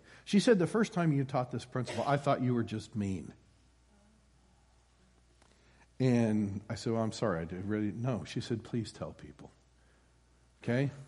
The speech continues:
I wanna talk with you, especially those of you who have children,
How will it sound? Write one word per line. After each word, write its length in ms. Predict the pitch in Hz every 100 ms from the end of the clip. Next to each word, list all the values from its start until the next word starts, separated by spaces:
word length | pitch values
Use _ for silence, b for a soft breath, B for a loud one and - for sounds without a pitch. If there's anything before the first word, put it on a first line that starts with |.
| B B B B B B
I 40 |
wanna 160 | 208 240
talk 260 | 175 170
with 160 | 151 135
you, 140 | 147
especially 420 | 139 - 165 - 135
those 240 | 131 120
of 140 | 113
you 180 | 110 110
who 140 | 107 104
have 160 | 98
children, 480 | - 120 117 113 107